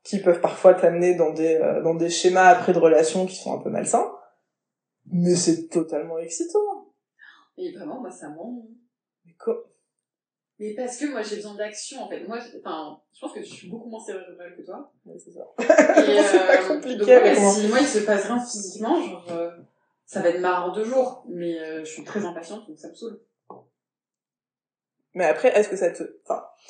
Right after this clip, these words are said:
Speaker 1: si tu te retrouvais dans une situation avec un gars qui te plaît, mais où t'as pas les, t'as pas les cojones pour y aller.
Speaker 2: Bah, j'y vais pas.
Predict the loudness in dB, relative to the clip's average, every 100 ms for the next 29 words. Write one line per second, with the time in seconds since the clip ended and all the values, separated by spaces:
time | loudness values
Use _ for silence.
0 | -16 -12 -8 -6 -6 -4 -2 0 2 0
1 | -4 -10 -4 -2 -2 -2 -2 -2 -4 -8
2 | -2 -2 -2 -8 _ _ _ _ _ _
3 | _ _ _ -16 -14 -6 -4 -4 -6 -16
4 | _ _ _ _ _ _ _ _ _ -4
5 | -4 0 0 0 6 8 8 6 4 0
6 | 4 8 8 8 4 2 -2 -4 -8 -12
7 | _ _ _ _ _ _ _ _ _ 0
8 | 4 4 2 -6 -16 _ _ _ _ -16
9 | -16 -16 -20 -20 -20 -20